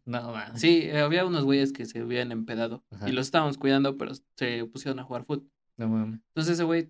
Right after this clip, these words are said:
Speaker 2: no le llegué feo, güey, le quité el balón,
Speaker 1: Ujú.
Speaker 2: y el güey se cayó.
Speaker 1: No, mames.
Speaker 2: Entonces,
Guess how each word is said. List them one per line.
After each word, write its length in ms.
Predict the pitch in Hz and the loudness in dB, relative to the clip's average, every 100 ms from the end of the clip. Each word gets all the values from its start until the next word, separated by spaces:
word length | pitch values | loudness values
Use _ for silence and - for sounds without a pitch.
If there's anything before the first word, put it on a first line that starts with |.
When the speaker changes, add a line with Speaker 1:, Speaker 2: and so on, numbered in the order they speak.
| - | -4
Speaker 2:
no 140 | 185 | -2
le 80 | 381 | 0
llegué 180 | 123 120 | -2 -2
feo, 180 | 147 139 | 0 0
güey, 260 | 120 113 113 | 0 -6 -8
le 140 | 117 | -8
quité 200 | 151 175 | -4 0
el 60 | 202 | 2
balón, 460 | 226 208 226 269 | 2 2 0 -4
Speaker 1:
Ujú. 240 | 113 110 113 _ _ - | -6 -6 -8 _ _ 0
Speaker 2:
y 80 | 131 | 2
el 80 | |
güey 140 | 123 131 | 4 2
se 100 | 139 | 2
cayó. 420 | 120 117 156 156 _ _ _ _ _ - | 2 2 0 -4 _ _ _ _ _ -8
Speaker 1:
No, 200 | 123 117 | -6 -4
mames. 300 | 110 104 110 | -4 -6 -8
Speaker 2:
Entonces, 480 | - 151 156 156 | -4 -2 0 -2